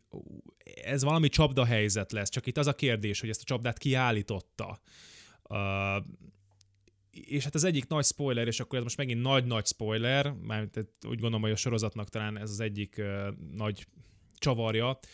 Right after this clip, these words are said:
csavarja, amit, amit mondjuk, ö, egy átlagosabb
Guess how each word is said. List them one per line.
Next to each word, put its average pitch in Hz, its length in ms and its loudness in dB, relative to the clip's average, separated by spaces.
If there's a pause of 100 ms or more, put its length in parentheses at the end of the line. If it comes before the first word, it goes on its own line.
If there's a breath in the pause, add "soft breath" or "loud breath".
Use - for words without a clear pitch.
(340 loud breath)
csavarja, 113 440 0
amit, 113 200 -2
amit 117 200 -8
mondjuk, 117 380 -4
ö, 113 320 0 (440)
egy 110 180 -4
átlagosabb 113 880 0